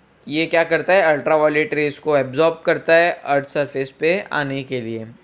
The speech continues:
इसकी वजह से क्या होता है? जो लिविंग लाइफ है अर्थ पे, वो बची हुई रहती है। It protected the living life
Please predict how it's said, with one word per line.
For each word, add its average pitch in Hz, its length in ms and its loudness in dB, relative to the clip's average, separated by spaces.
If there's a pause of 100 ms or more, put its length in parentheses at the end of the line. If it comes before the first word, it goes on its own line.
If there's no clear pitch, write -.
इसकी 147 340 -4
वजह 156 160 0
से 160 120 -10
क्या 165 160 0
होता 160 180 2
है? 170 120 4
जो 147 160 -2
लिविंग 143 360 -4
लाइफ 151 400 0
है 185 80 4
अर्थ 175 340 0
पे, 196 260 2 (1000)
वो 180 280 2
बची 165 400 0
हुई 196 320 2
रहती 147 320 -4
है। 135 140 -4
It 190 240 -2
protected 170 480 0
the 170 200 2 (140)
living 156 280 0
life 147 280 0